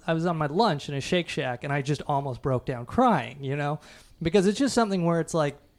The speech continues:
you get exposed to so much horrible stuff all day on the internet,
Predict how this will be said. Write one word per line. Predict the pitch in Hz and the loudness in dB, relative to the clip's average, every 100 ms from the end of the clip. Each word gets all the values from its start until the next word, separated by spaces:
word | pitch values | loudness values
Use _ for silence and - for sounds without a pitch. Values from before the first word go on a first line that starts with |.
| _ _ _ - | _ _ _ -12
you | 160 165 | -6 2
get | 240 | 2
exposed | 185 - - 165 165 | 2 -4 4 6 6
to | 160 | 2
so | - 208 | -2 -2
much | 170 | -2
horrible | - - - 156 175 160 151 | -8 -12 0 2 4 2 -2
stuff | - 143 160 - | -2 0 0 0
all | 143 151 | 0 2
day | 147 147 | 2 0
on | 127 | -2
the | 127 | 0
internet, | 196 233 151 135 - | 2 4 4 2 -4